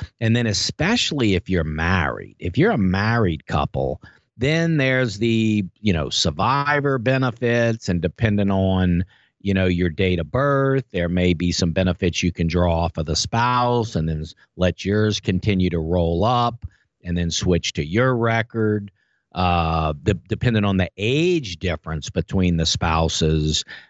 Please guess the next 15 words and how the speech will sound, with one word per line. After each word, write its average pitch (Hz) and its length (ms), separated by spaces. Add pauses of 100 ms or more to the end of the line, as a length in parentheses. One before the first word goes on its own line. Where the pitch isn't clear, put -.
(140)
for 104 160
the 82 160
survivor 95 800
benefit 82 640
and 87 140
how 98 160
much 95 260
longer 92 380
that 87 240
spouse 92 480
is 82 100
gonna 85 200
live 87 360
with 85 220
the, 80 160